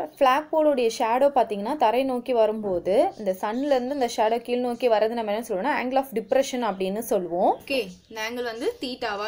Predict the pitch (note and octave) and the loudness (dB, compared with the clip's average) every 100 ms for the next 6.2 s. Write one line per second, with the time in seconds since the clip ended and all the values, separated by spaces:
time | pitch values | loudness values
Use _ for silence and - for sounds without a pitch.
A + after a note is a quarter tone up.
0 | A3 F#3+ F#3 F3 _ - - - - - | -6 -6 -10 -14 _ -20 -20 -20 -20 -16
1 | - G#3 A#3+ C4+ - D4+ A#3+ G3+ G#3 B3+ | -10 -6 -6 -8 -6 -4 -6 -6 -8 -8
2 | G#3 - A#3 G#3+ A#3 A#3 A3 - A3+ G#3 | -8 -8 -6 -4 -4 -4 -6 -6 -6 -6
3 | G3 G3 D4+ F4+ D#4+ F#4 G4 - G3+ G3+ | -6 -4 -2 -2 0 0 -2 -8 -8 -6
4 | - - C#4+ D#4+ F4 G4 F4 C4 G3+ F3+ | -6 -6 -2 0 0 0 -2 -6 -6 -8
5 | F#3 A#3+ C#4 C4+ G#3+ A3 A#3+ A#3+ G#3+ F3+ | -6 -2 -2 -2 -4 -4 -4 -4 -4 -6
6 | F3+ G3+ | -6 -6